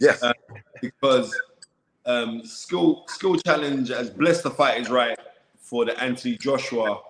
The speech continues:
Speaker 2: um, when Anthony Joshua beat Ruiz to regain the world title. Um, so, um, Prince Khalid and the team, they've been very favorable to the fighters, right?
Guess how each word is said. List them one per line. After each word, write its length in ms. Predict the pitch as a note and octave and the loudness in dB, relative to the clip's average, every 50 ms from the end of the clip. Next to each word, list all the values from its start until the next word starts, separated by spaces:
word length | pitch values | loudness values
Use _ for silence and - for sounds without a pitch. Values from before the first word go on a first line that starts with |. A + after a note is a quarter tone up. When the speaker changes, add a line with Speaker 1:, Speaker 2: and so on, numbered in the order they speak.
| - - _ - - _ _ _ _ _ - | -20 -20 _ -20 -20 _ _ _ _ _ -6
Speaker 2:
um, 420 | G#2+ G2+ G2+ G2 G2 G2+ G2 - - | -4 -4 -4 -4 -8 -12 -16 -14 -8
when 140 | A2 A2+ A2+ | -6 -6 -4
Anthony 240 | A2 B2 B2+ B2+ A#2 | -4 -4 -4 -4 -2
Joshua 400 | A2+ C3 A#2+ - - A#2+ A2 G2 F#2 - | -2 -2 -2 0 0 -2 -2 -2 -4 -4
beat 280 | B2+ A#2+ A#2 A#2 A2+ - - | -2 -2 -2 -2 -6 -6 -6
Ruiz 460 | A#2+ A#2 A2+ A#2 A#2+ A2 G2+ - - - | -2 0 2 2 0 0 -2 -6 -10 -12
to 200 | - - - A2+ | -10 -8 -6 -4
regain 340 | A2+ G#2+ G#2 A#2 A#2 A#2 A2+ | -4 0 4 6 6 6 6
the 80 | G#2+ G#2 | 4 6
world 240 | G#2+ A2 G#2+ G#2+ - | 6 6 4 4 4
title. 400 | A#2+ A#2 A2+ A2+ B2 C3+ - - - - - - - - - _ _ _ - - - - | 4 6 6 6 4 0 -2 -4 -8 -14 -16 -16 -18 -20 -20 _ _ _ -6 -6 -4 -4
Um, 160 | G2 F#2+ F#2+ | -6 -8 -10
so, 500 | - - - A#2+ A2+ A2 A2 G#2+ G#2+ G#2 G2+ - - - - - - _ _ _ _ _ _ - | -6 0 4 6 6 6 6 4 2 0 -2 -4 -8 -10 -14 -18 -20 _ _ _ _ _ _ -2
um, 300 | A2+ G#2+ G2+ G2+ G2+ F#2+ - - | 0 0 0 -2 -6 -10 -4 0
Prince 200 | - D3 C3+ - | 0 0 0 2
Khalid 280 | - C#3 B2+ B2 A#2 A2+ | 2 2 2 4 2 0
and 120 | A2 A2 | 0 -2
the 60 | A2 G#2+ | -4 -6
team, 360 | - - C#3 C3 A2+ G#2+ G2+ | -4 -2 -2 -2 0 0 0
they've 180 | A2 A2 G#2 A2+ | 0 0 0 0
been 160 | A2 G#2+ G#2 | -2 -2 0
very 220 | A2 A2 A2 A2 A2 | 0 0 0 2 2
favorable 440 | A#2+ A#2+ A#2 A2+ G#2 G#2 G2+ G2 | 2 2 2 2 -2 -4 -6 -6
to 160 | G2+ - A2 G2+ | -6 -6 -6 -6
the 80 | G2 | -4
fighters, 420 | - - G#2 G2+ F2 F2 F#2+ F#2 G#2+ | -2 -2 -2 -2 -2 -4 -6 -2 0
right? 260 | A#2+ C3+ C#3 - | 0 0 0 -2